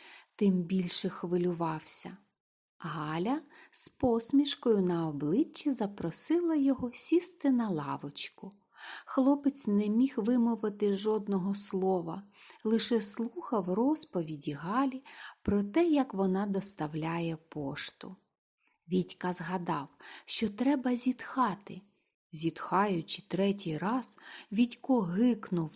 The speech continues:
так, що дівчина почала бити його по спині, вважаючи, що він вдавився. Удари дівчини пробудили в ньому сміливість,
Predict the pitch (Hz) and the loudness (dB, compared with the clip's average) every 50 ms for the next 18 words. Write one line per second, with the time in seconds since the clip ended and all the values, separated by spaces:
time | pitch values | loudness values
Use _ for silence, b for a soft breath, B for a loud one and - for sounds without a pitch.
0 | - _ - 269 277 277 269 277 - _ B B B B B B - - - 277 | -14 _ 2 2 2 2 0 -4 -10 _ B B B B B B -4 0 2 0
1 | - - - 285 294 285 - - - 269 254 262 262 247 - 233 226 226 - - | 0 4 4 4 4 4 2 2 4 4 6 6 4 2 0 0 0 0 0 0
2 | 233 226 220 208 196 175 170 - 220 208 202 202 202 185 180 175 160 156 175 165 | 2 2 2 0 -2 -2 0 0 0 0 0 2 2 2 2 2 0 -2 -6 -8
3 | - - 156 156 185 - - - _ _ - 294 302 302 254 190 165 156 B B | -6 -6 0 6 6 6 6 6 _ _ 4 6 8 8 8 6 4 0 B B
4 | B B B B B - 175 156 170 180 185 185 185 214 202 202 196 190 185 - | B B B B B -10 -6 -2 0 0 0 0 0 0 2 2 2 2 2 0
5 | - - 170 - - - 185 170 190 185 180 175 - - - 185 185 180 165 151 | 0 0 0 0 2 2 2 2 2 2 2 0 -2 -2 0 0 0 2 0 -4
6 | - - - - - - - 180 - _ _ _ _ _ _ _ _ _ _ _ | -4 -4 -2 0 0 0 0 -4 -14 _ _ _ _ _ _ _ _ _ _ _
7 | _ _ _ _ _ _ 202 190 170 165 185 180 180 180 175 175 170 160 156 156 | _ _ _ _ _ _ -4 -4 0 0 -2 0 0 -2 -2 -4 -4 -6 -6 -2
8 | 190 247 285 302 - - - 240 226 226 233 B B B B B B B B _ | 2 2 2 2 2 -2 -2 -2 -2 -2 -4 B B B B B B B B _
9 | 220 240 247 220 220 254 180 151 160 165 220 269 285 262 214 170 160 160 160 175 | 2 2 2 2 0 0 0 2 2 4 4 4 4 4 2 0 0 0 2 2
10 | 202 226 240 - - - 262 277 277 240 180 147 143 143 143 147 151 - - - | 2 2 4 2 4 6 6 6 6 6 2 -2 -4 -8 -10 -10 -10 -10 -10 -10
11 | - - | -16 -18